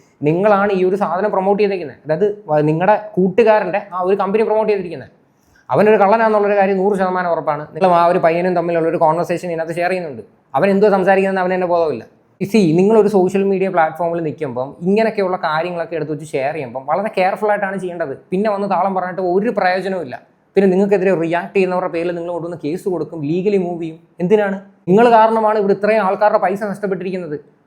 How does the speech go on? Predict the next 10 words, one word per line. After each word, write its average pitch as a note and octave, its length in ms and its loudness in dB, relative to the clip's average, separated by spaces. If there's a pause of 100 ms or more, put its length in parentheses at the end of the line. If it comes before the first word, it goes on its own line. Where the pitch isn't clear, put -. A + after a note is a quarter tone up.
(220)
അതും F#3+ 200 4
പോരാഞ്ഞതിന് G#3 440 4
ഒരാൾ G3+ 340 4
തൂങ്ങി G#3+ 320 2
മരിക്കുകയും A3 340 2
ചെയ്തു. E3+ 280 -2 (280)
അപ്പോൾ E3 140 -2
ഇതിൻ്റെയൊക്കെ A3 300 4
ഉത്തരവാദിത്വം G#3+ 380 4
ആരേക്കും? G3+ 540 -2